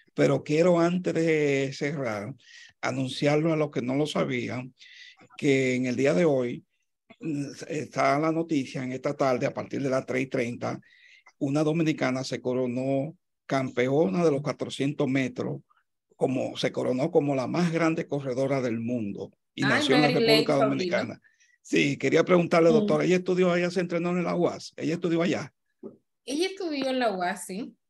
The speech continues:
Speaker 1: Ah, ok, es egresada de la uas.
Speaker 2: Sí.
Speaker 1: Y, y recibió entrenamiento. Aquel sí que es un orgullo dominicano, ella está ya en la historia de Dominicana como la más grande corredora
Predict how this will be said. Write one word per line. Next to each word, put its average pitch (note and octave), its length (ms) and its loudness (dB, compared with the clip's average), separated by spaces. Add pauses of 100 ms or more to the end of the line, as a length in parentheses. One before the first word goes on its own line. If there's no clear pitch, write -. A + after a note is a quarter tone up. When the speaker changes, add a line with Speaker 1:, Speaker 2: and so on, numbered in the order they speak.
(360)
Speaker 1:
Ah, C#3 180 -4
ok, C#3 160 -8
es C#3 500 -2
egresada D#3 500 2
de C3+ 80 2
la A#2 100 -2
uas. G2 460 -8 (480)
Speaker 2:
Sí. D3+ 400 -12 (120)
Speaker 1:
Y, C#3+ 140 -2 (580)
y C#3+ 60 -2
recibió C3 360 -2
entrenamiento. B2+ 640 -4
Aquel C3+ 260 -6
sí D3+ 140 -2
que D#3+ 80 -2
es C#3+ 60 2
un D3+ 140 2
orgullo D#3 420 2
dominicano, D3 800 -2
ella C#3 120 2
está C3+ 200 -2
ya C3+ 140 0
en C3+ 80 -2
la B2+ 80 -2
historia D3 760 -4 (360)
de A#2+ 580 -4
Dominicana B2 680 -2
como A2+ 240 -6
la G#2+ 180 -4
más C#3+ 340 -4
grande D3 400 0
corredora C#3+ 720 -2